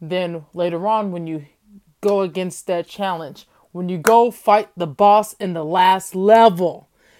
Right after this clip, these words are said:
you'll remember, yo, the combination is down, down, left, right,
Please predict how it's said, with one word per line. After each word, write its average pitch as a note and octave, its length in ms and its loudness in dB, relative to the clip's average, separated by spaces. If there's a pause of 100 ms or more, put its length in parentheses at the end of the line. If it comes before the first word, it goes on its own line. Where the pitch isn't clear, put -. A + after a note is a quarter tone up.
(120)
you'll F3+ 360 -2
remember, F3 920 -4 (360)
yo, F#3+ 480 2
the E3 100 -8
combination G#3+ 800 -4
is D#3+ 220 -8
down, G#3+ 420 0
down, A3 340 0
left, G#3 300 2
right, G3+ 400 -2